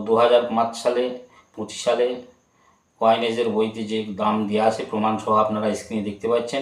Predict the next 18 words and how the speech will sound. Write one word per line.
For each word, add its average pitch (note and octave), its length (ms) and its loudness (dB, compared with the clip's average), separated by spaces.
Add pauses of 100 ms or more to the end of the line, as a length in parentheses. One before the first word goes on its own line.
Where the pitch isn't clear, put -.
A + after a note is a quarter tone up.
(120)
এই G#2+ 80 -2 (120)
কয়েনের G#2+ 380 0
ওজন G#2 240 -4
হচ্ছে - 240 -12
ছ - 20 -14 (200)
গ্রাম, B2 180 0 (500)
সাইজ A2 260 0 (100)
হচ্ছে A2 220 -4 (140)
তেইশ G#2 340 -2
এমএম, A#2+ 220 0 (560)
শেপ A2 280 0
হচ্ছে A2 200 -8 (100)
সার্কুলার, A#2+ 520 2 (560)
এক্সট্রা A#2 360 -4
ফাইনের A#2 300 -2
দাম G#2+ 200 2
পনেরো G#2 320 0
টাকা, A#2 200 6